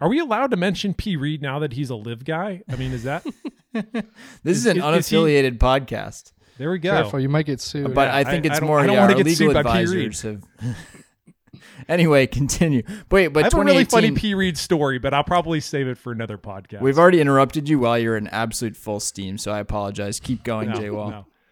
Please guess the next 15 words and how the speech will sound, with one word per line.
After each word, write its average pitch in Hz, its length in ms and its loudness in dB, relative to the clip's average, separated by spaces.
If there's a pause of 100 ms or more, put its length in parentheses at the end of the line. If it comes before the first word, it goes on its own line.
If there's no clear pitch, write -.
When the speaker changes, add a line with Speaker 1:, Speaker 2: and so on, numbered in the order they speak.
(220)
Speaker 1:
Anyway, 180 300 -2
so 196 320 2 (140)
twenty 277 300 -6
eighteen 214 540 -4
makes 165 320 -4
people 151 460 -8
wonder, 117 580 -10 (580)
meaning 143 640 -6
golf 131 320 -4
fans 127 560 -8
and 127 200 -8
even 151 320 -4
other 123 260 -4 (260)
tour 185 220 -4
pros, 110 460 -12